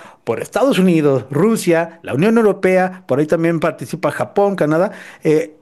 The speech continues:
y están representadas las naciones que la financiaron dentro, o sea, físicamente dentro de la estación. Es una nave espacial con seis personas, a veces lleva un poquito más en lo que cambian,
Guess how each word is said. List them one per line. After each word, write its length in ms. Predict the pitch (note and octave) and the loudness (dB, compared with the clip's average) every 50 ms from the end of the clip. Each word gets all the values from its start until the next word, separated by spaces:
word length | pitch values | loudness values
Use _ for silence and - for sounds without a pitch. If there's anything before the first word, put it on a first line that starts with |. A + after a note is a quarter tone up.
| _ _ _ _ _ _ | _ _ _ _ _ _
y 80 | G3+ | -2
están 280 | F#3 E3+ F#3 - A3 G#3+ | -2 -2 0 0 0 2
representadas 880 | G#3+ A#3+ A#3 F3+ A3 A#3 G3+ - G#3+ G#3 F#3+ A3+ G#3 G#3 G3+ F3+ F3 E3 | 2 0 0 2 2 0 2 2 -2 0 0 0 0 2 2 2 2 2
las 120 | D#3+ D3 | 0 -2
naciones 460 | C#3+ C#3 B2 - F3+ F3 D#3+ D3+ D3+ | -2 -4 -2 -2 -2 -2 -2 -4 -4
que 80 | - C3+ | -6 -6
la 80 | A#2+ | -4
financiaron 680 | - - G#3 A#3 G3 F#3 F#3+ F3 E3 E3 E3+ F3 F3+ - | -4 -2 0 0 0 0 0 0 0 0 0 -2 -2 -4
dentro, 500 | D3 F3+ A3 C#4+ E4 D#4 - D#3+ D3 C3+ | -2 0 0 0 0 0 0 0 0 0
o 80 | C3+ C3 | -2 -2
sea, 120 | - D#3 | -2 -2
físicamente 540 | - - A3+ A3 A3 G#3 F#3 F#3+ F#3+ F#3 F3 | -2 -2 -4 0 0 0 0 0 0 0 0
dentro 320 | D#3 G#3 A#3+ G#3+ - C3+ B2+ | 0 0 -4 -2 -2 0 0
de 80 | B2 | 0
la 100 | B2+ B2 | 0 -2
estación. 380 | A#2 - - D#3+ D#3 F#3 G#3 G3 | -4 -4 -6 -4 -2 -2 -2 -2
Es 100 | - - | -2 -4
una 120 | B2+ A2 | -6 -6
nave 180 | A#2 D3 G3 A#3 | -4 -2 -2 -2
espacial 340 | - - G3 F3 G3 G3+ F#3+ | 0 -2 -2 0 0 -2 -2
con 140 | - C3 | -4 -4
seis 140 | B2+ E3+ F#3+ | -2 -4 -2
personas, 420 | F#3 G#3+ F#3+ D#3+ F3+ F#3+ G#3 G#3+ E3+ | -2 -4 -2 0 -2 -2 -2 -2 -2
a 40 | |
veces 220 | A#2+ C3 B2 D3 C3+ | -2 0 0 0 0
lleva 140 | C#3+ C#3 D3 | 2 0 0
un 60 | D3 | 0
poquito 260 | - B2+ D3+ D3 D3+ | -2 -4 -2 -2 -2
más 180 | D3+ E3+ F#3 F3 | -2 0 -2 0
en 60 | E3 | 0
lo 100 | C#3 A#2+ | 0 -2
que 100 | A2+ A2+ | -4 -2
cambian, 360 | - D#3 E3 D#3 D#3+ F#3 G3 | -2 -2 0 0 -2 -2 -4